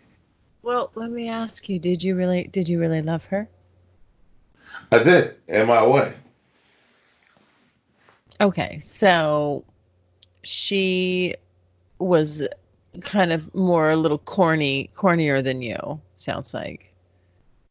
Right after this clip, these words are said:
Speaker 2: Well, she's more dependent on love than I am. Like, I can
Speaker 1: Mm-hmm.
Speaker 2: function off of respect. I can,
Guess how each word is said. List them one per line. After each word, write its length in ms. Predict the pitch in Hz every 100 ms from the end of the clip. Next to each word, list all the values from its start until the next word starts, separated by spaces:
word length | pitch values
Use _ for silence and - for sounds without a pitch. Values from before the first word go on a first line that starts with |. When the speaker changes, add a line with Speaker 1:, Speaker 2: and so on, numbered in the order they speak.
| _ _ -
Speaker 2:
Well, 260 | 139 156
she's 260 | 143 151 151
more 220 | 143 120
dependent 440 | 113 107 123 107 95
on 140 | 90
love 260 | 98 110 -
than 140 | 85
I 200 | 73 67
am. 240 | - - - _ _ _ _ _ _ _ _ _ _ _ 90
Like, 200 | 95 85
I 180 | 117
can 140 | - 110
Speaker 1:
Mm-hmm. 40 |
Speaker 2:
function 380 | - 104 98 104
off 160 | 98 87
of 120 | 78
respect. 580 | 78 - 95 87 - - - - - - - -
I 140 | 143
can, 180 | 135 117